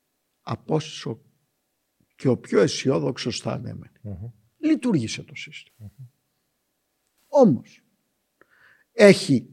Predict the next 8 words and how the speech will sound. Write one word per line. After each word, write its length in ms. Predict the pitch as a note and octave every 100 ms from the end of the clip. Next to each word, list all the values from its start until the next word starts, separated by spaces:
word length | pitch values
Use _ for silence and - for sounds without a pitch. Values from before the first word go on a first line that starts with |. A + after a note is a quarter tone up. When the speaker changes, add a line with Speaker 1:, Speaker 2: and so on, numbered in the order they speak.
| -
Speaker 1:
αδυναμίες 1200 | F3+ B2+ C#3 B2 A#2 G#2+ C3+ G3 C#4+ - - - _ _ - - - -
που 180 | F3+ F3
αν 160 | E3
δεν 240 | F#3 A#3 C4
τολμήσουμε 720 | A3+ G#3+ G3 G3+ - E3+ E3
να 200 | D3+ B2+
τις 260 | C#3+ A#2+
διορθώσουμε 1040 | B2 B2+ A#2+ G#2+ C3 C3 - E3+ - G3